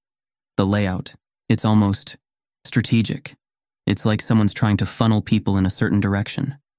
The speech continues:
Zero pushed out his bottom lip. "I think you might be right." He turned to the others. "Everyone, let's be extra careful.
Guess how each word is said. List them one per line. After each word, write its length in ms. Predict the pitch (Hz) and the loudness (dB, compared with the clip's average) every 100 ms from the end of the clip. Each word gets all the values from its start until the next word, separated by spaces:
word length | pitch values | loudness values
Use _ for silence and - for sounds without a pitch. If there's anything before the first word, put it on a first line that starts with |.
| _ _ _ _ 104 | _ _ _ _ -2
Zero 280 | 110 107 98 | 0 0 -2
pushed 320 | - 107 - | -2 -2 0
out 140 | 98 | -2
his 140 | 92 90 | -2 -2
bottom 360 | 104 98 95 | -2 0 2
lip. 220 | 98 76 - _ _ _ _ _ _ - | 0 -2 -8 _ _ _ _ _ _ -4
"I 140 | 117 | -2
think 320 | 107 117 110 | 0 2 2
you 80 | 113 | 4
might 220 | 101 95 | 2 2
be 100 | 95 | -2
right." 460 | 92 95 85 - - _ _ _ _ _ - | -2 -4 -6 -10 -16 _ _ _ _ _ -2
He 100 | 107 | 0
turned 300 | - 107 98 | 2 2 2
to 80 | |
the 160 | 101 95 | -2 -2
others. 360 | 98 - - - _ _ _ _ _ - | -2 -4 -8 -12 _ _ _ _ _ -2
"Everyone, 560 | 117 101 92 - - - _ _ _ _ - | 0 0 -2 -4 -8 -12 _ _ _ _ -2
let's 180 | 131 - | -2 2
be 140 | 123 | 2
extra 280 | 110 - 104 | 2 -2 -6
careful. 520 | - 101 - - | -2 -2 -2 -8